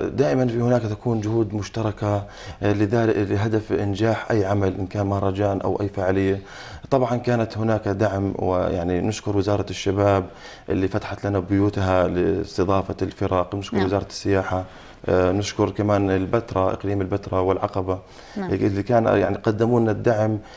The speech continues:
Speaker 1: آه، للمت-، لمساعدتنا في، آه، نجاح هذا المهرجان العظيم.
Speaker 2: نعم، نعم. ال-، الدعم على المستوى المحلي أو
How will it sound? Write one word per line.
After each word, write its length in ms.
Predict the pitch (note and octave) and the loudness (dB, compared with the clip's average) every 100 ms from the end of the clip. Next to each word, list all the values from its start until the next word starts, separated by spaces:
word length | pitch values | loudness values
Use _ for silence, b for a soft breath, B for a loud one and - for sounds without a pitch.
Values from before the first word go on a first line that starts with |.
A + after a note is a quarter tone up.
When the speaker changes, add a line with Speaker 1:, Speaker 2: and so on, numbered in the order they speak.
| B - | B 0
Speaker 1:
آه، 260 | G#2 G#2 | 4 4
للمت-، 1000 | G2+ G#2 G#2 G#2 G2 F#2 F#2 F#2 F#2+ F#2+ | 2 2 2 4 4 2 0 0 0 -2
لمساعدتنا 840 | G2+ F#2 F#2 F#2+ A2+ G2+ G#2 G2+ G2+ | 0 0 0 0 2 2 2 0 -2
في، 340 | G2 F#2+ F#2+ | 2 4 4
آه، 500 | F#2 F#2 F2+ - - | 4 2 2 0 0
نجاح 360 | F#2+ F#2+ F#2+ - | 0 2 2 2
هذا 120 | F#2+ | 0
المهرجان 500 | F#2+ F#2 F2+ F#2 F2+ | 0 -2 -2 -4 -4
العظيم. 340 | F2 E2 G3+ | -2 -2 -2
Speaker 2:
نعم، 180 | F#3 E3 - G3 | -4 -6 -8 -8
نعم. 140 | D#3+ - | -8 -8
ال-، 320 | F#3 - A3+ | -10 -6 -4
الدعم 580 | A3 G#3 F#3+ - D4+ D4+ | -2 -4 -2 2 4 4
على 140 | A3 G3+ | 2 0
المستوى 360 | A3 A3 A#3 | -2 -2 0
المحلي 420 | A3 G3+ C#4 D#4 | 0 -2 -2 0
أو 380 | C4 A#3+ G#3+ - | 2 0 -4 -10